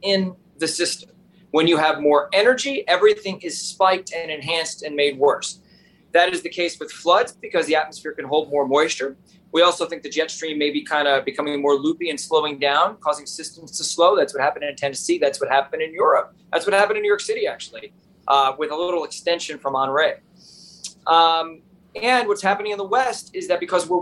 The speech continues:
warming the soil, it's not so much that less rain is falling. It is true we're in a drought right now, and that may change in ten years where we'll get more rain.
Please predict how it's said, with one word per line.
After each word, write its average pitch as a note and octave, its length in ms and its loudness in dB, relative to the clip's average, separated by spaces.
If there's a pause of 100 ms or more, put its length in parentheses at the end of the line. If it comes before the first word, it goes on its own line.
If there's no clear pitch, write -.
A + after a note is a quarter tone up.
warming A3 520 4
the F#3 80 -2
soil, - 360 2
it's E3+ 140 2
not D4 160 4
so D#4 80 4
much B3 280 4
that F#3+ 180 2
less F3+ 260 2
rain F3 220 -2
is D#3 100 -4
falling. - 300 -18
It G#3+ 100 2
is A#3 160 -2
true E3 400 4
we're D#3 220 0
in D#3+ 100 0
a C3+ 40 -12
drought D#3+ 340 4
right C3 240 -2
now, C3+ 240 0
and A#2 100 -10 (320)
that D3+ 160 -2
may C#3+ 140 -2
change D#3 420 -4
in B2+ 80 -6
ten C3+ 180 -2
years B2+ 240 -6
where A#2+ 140 -10
we'll B2 140 -6
get C#3 200 0
more B2+ 200 2
rain. C#3 420 -2